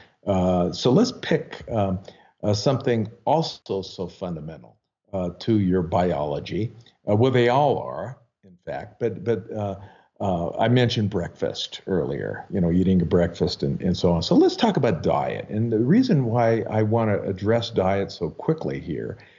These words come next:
uh, the D in the seeds, is that we are now suffering a pandemic of, uh, of obesity, of autoimmune disorders,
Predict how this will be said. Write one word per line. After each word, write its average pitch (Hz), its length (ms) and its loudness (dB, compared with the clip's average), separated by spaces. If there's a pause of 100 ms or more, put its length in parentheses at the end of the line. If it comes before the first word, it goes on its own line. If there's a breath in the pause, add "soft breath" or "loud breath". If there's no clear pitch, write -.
(280 soft breath)
uh, 90 320 2
the 92 160 2
D 107 600 4
in 104 140 0
the 95 80 2
seeds, 80 640 -4 (360 soft breath)
is 117 340 4
that 113 200 4
we 139 460 2
are 110 240 2
now 113 180 2
suffering 107 720 0
a 92 400 0
pandemic 95 840 0 (200)
of, 82 580 -2 (100)
uh, 80 200 -4 (720 soft breath)
of 69 500 -4 (220)
obesity, 107 1120 4
of 78 560 -4
autoimmune 101 600 2
disorders, 101 1080 2